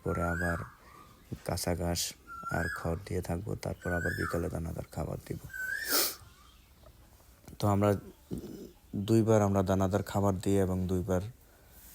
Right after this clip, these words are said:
আপনাদের কাঁচা ঘাস আর খড় দিয়ে থাকি। তো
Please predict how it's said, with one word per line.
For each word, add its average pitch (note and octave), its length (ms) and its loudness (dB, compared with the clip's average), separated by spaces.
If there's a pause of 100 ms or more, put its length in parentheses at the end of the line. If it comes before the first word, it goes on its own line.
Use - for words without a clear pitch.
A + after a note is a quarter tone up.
(120)
আপনাদের E2+ 340 -2 (100)
কাঁচা F#2 300 0
ঘাস F#2 140 2 (100)
আর F#2 140 -2
খড় F#2 260 -2
দিয়ে G2 220 0
থাকি। G2 240 -2 (920)
তো F2+ 80 2